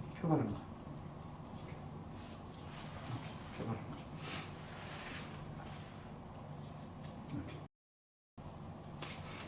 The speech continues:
그러니까 너무 보세요.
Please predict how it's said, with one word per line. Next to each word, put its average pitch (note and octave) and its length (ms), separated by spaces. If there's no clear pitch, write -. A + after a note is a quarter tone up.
그러니까 F3 260
너무 D#3+ 560
보세요. D#3 320